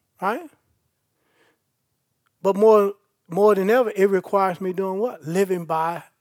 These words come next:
the word. The same word that heal is the same word that make you whole.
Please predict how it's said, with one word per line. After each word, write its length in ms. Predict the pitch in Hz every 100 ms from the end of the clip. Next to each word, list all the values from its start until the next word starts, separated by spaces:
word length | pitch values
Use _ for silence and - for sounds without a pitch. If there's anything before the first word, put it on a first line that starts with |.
| -
the 120 | 175
word. 460 | 180 233 - - _ _ _ _ _ _ _ _
The 80 | 170
same 340 | - 208 180
word 220 | 175 208 175
that 160 | 160
heal 400 | 139 269 240 180 - -
is 100 | 170
the 80 | 165
same 320 | - 175 160
word 160 | 175 160
that 80 |
make 240 | 151 165 -
you 80 | 151
whole. 320 | 190 226 -